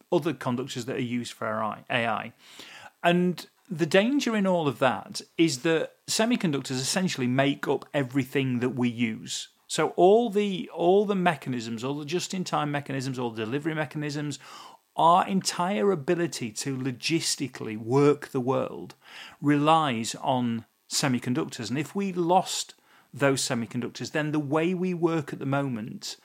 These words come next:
would disappear. And there isn't kind of a backup. There isn't a, there isn't a, a sort of, um, there isn't, there isn't a kind of a paper version that everybody's got that they can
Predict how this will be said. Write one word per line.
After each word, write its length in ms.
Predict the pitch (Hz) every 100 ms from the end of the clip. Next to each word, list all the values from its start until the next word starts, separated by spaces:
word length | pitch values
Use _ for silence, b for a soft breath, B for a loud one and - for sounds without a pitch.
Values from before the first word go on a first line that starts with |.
| b b b b b
would 180 | 151 139
disappear. 540 | 156 - 147 190 156
And 100 | 127
there 80 | 165
isn't 300 | 214 262 185
kind 400 | - 185 196 196
of 140 | 143 127
a 80 |
backup. 640 | 117 175 - - - - - _ _ _ B B B B
There 120 | - 147
isn't 300 | 175 196 175
a, 280 | 170 156 -
there 160 | 143
isn't 320 | 160 180 180 165
a, 400 | 147 143 131 120
a 160 | 131 135
sort 300 | - 147 131
of, 300 | 127 - -
um, 580 | - 127 123 123 120 113 - B B
there 100 | -
isn't, 240 | 156 190 156
there 160 | 156
isn't 160 | 180 208
a 80 | 160
kind 180 | -
of 80 | 165
a 40 | 139
paper 480 | - 175 196 185
version 480 | 139 127 120 - 117
that 100 | 117
everybody's 480 | 127 127 127 123 117
got 320 | 107 123 90
that 140 | 127 120
they 180 | 127
can 340 | 120 135 123